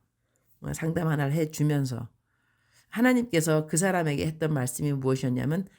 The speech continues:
"나는 너를 기억하고 있다. 나는 너의 이름을 내 손바닥에 새겼다. 내가 너를 버리지 아니할 것이고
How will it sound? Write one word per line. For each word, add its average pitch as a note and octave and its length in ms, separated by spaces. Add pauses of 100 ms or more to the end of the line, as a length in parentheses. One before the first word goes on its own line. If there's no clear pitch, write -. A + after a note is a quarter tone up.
(120)
"나는 G3 480
너를 D#3 500
기억하고 D#3 560
있다. - 460 (360)
나는 F#3 500 (140)
너의 D3 600
이름을 D#3 440
내 C3+ 120
손바닥에 F#3+ 640
새겼다. G3 640 (640)
내가 A3+ 360
너를 F#3 360
버리지 B3 560
아니할 D#3+ 360
것이고 - 640